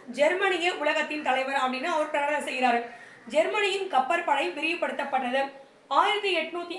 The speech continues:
ஐந்துல ட்ரபால்கர் போரில் நெப்போலியனின் தோல்வியை தொடர்ந்து கடல் இங்கிலாந்து தனியுரிமை என கருதப்பட்டு வந்தது. இந்நிலையில் ஜெர்மனியின் ஆக்கிரமிப்பு இயல்பு கொண்ட அரசியல் விவேகத்தையும் விரைவாக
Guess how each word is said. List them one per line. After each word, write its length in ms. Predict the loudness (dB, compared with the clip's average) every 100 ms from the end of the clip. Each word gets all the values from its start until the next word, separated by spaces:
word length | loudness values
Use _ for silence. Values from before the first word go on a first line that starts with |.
| -2
ஐந்துல 600 | -2 -2 -2 2 4 2 -4
ட்ரபால்கர் 640 | -4 -2 2 2 2 0 -2 -6
போரில் 420 | -2 0 2 0 -4
நெப்போலியனின் 760 | -4 -4 -4 -4 0 0 -2 -4
தோல்வியை 560 | -2 -2 -2 0 0
தொடர்ந்து 360 | 0 0 0 -2 -6 -12 -20 -2
கடல் 560 | 2 4 4 0 -6
இங்கிலாந்து 600 | -10 -8 -2 0 0 -2 -2
தனியுரிமை 540 | -2 -2 -4 -4 -4
என 180 | -2 -2
கருதப்பட்டு 580 | -2 -2 -2 -2 -4 -4
வந்தது. 380 | -6 -2 -2 -4 -8 -20 -20 -20 -6
இந்நிலையில் 600 | -2 0 0 2 2 2
ஜெர்மனியின் 600 | 0 0 0 2 0 0 -2
ஆக்கிரமிப்பு 680 | 0 2 2 -2 -2 -4 -6
இயல்பு 340 | -4 -2 -4
கொண்ட 260 | -4 0 2
அரசியல் 720 | 2 2 2 0 -2 -2 -2
விவேகத்தையும் 680 | -2 -4 -4 -2 -2 -2 -4 -12 -20 -20
விரைவாக 840 | -4 2 4 4 2 2 2 0